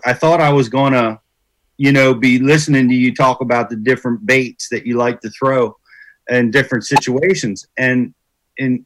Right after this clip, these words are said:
and hon-, honestly, it was a mental, uh, strategy more than anything else. And that just, you're, you're so,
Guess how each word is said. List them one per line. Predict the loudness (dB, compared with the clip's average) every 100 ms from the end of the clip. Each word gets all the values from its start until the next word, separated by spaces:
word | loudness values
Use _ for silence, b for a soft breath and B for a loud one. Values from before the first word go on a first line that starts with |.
| -6
and | -2
hon-, | 0 0 2
honestly, | 2 2 0 -2 -4 -2
it | -4 0
was | -2 0
a |
mental, | 0 2 2 0 -4 -6 _ _ _ -12 -10 -4
uh, | -2 -2 -6 -12 -18
strategy | -10 0 2 2 0 -6 -12 -14 _ _ _ -2
more | 2 4
than | 2 0
anything | 0 2 2 2 2
else. | 0 -4 -4
And | -2
that | -2 -4
just, | -6 -6 -8 b -6 _ -6
you're, | -4 -4 -8 -18 -18 -10
you're | -2 0
so, | 0 0 2 4 4 0